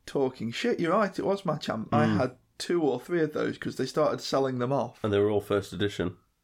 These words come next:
Speaker 1: The two-player
Speaker 2: Every
Speaker 1: starter set.
Speaker 2: Machamp, every Machamp is first edition.
Speaker 1: Hmm. I know that.
Speaker 2: Yeah. Every single one, even if you got it in a pack of cards, it's still a first edition Machamp.
Speaker 1: Ah.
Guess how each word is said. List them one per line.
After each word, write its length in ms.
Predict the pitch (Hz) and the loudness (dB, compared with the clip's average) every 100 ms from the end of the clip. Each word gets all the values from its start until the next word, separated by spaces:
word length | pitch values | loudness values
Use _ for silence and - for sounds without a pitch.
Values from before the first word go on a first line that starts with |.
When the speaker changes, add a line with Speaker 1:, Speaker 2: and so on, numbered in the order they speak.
| _ _ _ _ _ _ _ _ | _ _ _ _ _ _ _ _
Speaker 1:
The 60 | - | -6
two-player 200 | 101 113 | 0 2
Speaker 2:
Every 120 | 110 110 | 4 4
Speaker 1:
starter 220 | 107 104 | 4 2
set. 140 | - | 2
Speaker 2:
Machamp, 200 | 98 92 - | 0 0 -2
every 240 | 107 110 | 0 0
Machamp 460 | 107 104 - 101 98 | 2 0 0 -4 -4
is 120 | 95 | -4
first 300 | 98 95 - | -2 -2 -4
edition. 480 | 98 98 - 90 - _ - - _ _ _ 403 | -6 -6 -4 -8 -8 _ -20 -20 _ _ _ -8
Speaker 1:
Hmm. 180 | 349 214 _ _ _ _ _ _ 190 | -6 -6 _ _ _ _ _ _ -6
I 80 | |
know 180 | 117 185 | -2 -2
that. 220 | 156 127 - - | -2 -4 -6 -4
Speaker 2:
Yeah. 280 | 107 107 104 - _ _ | 0 0 -2 -8 _ _
Every 220 | 110 110 113 | -2 0 0
single 360 | - 120 113 | 2 2 4
one, 260 | 101 95 101 | 4 2 2
even 240 | 107 110 | 2 2
if 120 | 107 | 0
you 60 | 113 | 0
got 160 | 107 107 | 2 2
it 80 | |
in 80 | 104 | 2
a 60 | 104 | 0
pack 280 | - 107 - | -2 -4 -6
of 120 | - | -6
cards, 580 | - 98 92 104 - - _ _ _ _ _ _ _ | 0 2 0 -2 -10 -20 _ _ _ _ _ _ _
it's 120 | 101 - | -4 -2
still 220 | - 101 | 0 0
a 60 | |
first 260 | 98 98 - | 0 -2 -2
edition 300 | 92 95 95 | -4 -2 0
Machamp. 420 | 92 87 92 87 - _ _ _ _ _ _ _ _ _ _ | 0 0 -2 -2 -6 _ _ _ _ _ _ _ _ _ _
Speaker 1:
Ah. 320 | 269 269 208 | -10 -6 -6